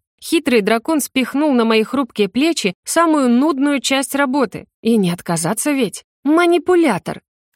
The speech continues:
Планёрка оказалась короткой. Скайнер Норрис куда-то спешил, поэтому представил меня коллегам, выслушал следователей, раздал ценные указания, в частности, напомнил всем про те самые сводные отчёты, при этом сверля пристальным взглядом Себастьяна,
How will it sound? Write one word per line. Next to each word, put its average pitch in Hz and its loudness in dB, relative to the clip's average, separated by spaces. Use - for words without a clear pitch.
Планёрка 196 0
оказалась 180 -4
короткой. 202 -4
Скайнер 185 -2
Норрис 240 0
куда-то 185 -4
спешил, 240 -4
поэтому 214 0
представил 208 -2
меня 175 0
коллегам, 226 -2
выслушал 202 -2
следователей, 226 -2
раздал 233 0
ценные 226 0
указания, 208 -2
в 185 -12
частности, 214 -2
напомнил 196 0
всем 240 -2
про 190 -4
те 196 -4
самые 196 -2
сводные 202 0
отчёты, 196 -4
при 302 0
этом 247 0
сверля 226 0
пристальным 202 -2
взглядом 226 0
Себастьяна, 214 -4